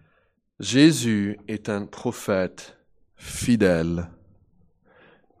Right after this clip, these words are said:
et infaillible. Infaillible. Moïse faillible.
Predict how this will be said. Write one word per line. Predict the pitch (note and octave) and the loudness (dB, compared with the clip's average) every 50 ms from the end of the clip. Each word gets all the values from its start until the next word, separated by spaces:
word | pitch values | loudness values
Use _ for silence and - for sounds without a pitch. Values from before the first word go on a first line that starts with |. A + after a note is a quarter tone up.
| _ _ - - | _ _ -4 -2
et | A2 G#2+ G#2+ - - - | 0 0 -2 -4 -8 -4
infaillible. | A#2 A#2 A2+ A2+ A2+ G#2 - - - G#2+ F#2 F2 E2+ D#2 D2 C#2 B1+ - - - - - - - - - _ _ _ _ _ _ _ _ _ _ _ _ _ _ _ _ _ _ - _ _ _ - - | -2 0 2 2 0 0 -2 -2 0 0 2 2 2 0 -4 -8 -10 -12 -14 -16 -16 -16 -18 -20 -20 -20 _ _ _ _ _ _ _ _ _ _ _ _ _ _ _ _ _ _ -20 _ _ _ -2 2
Infaillible. | A#2 A#2+ B2 A2+ - - E2+ D#2 D2+ C#2+ C2+ - - - - - - _ _ _ _ _ _ _ _ _ _ _ _ _ _ _ _ _ _ _ _ - _ - - | 4 4 4 4 0 -4 -4 -4 -4 -8 -12 -14 -18 -20 -20 -20 -20 _ _ _ _ _ _ _ _ _ _ _ _ _ _ _ _ _ _ _ _ -20 _ -12 -4
Moïse | A2 C#3+ G#3 A#3+ - | 0 2 2 2 0
faillible. | - - F3+ F3+ F3+ - - - - - | 0 0 0 0 0 -2 -6 -10 -18 -20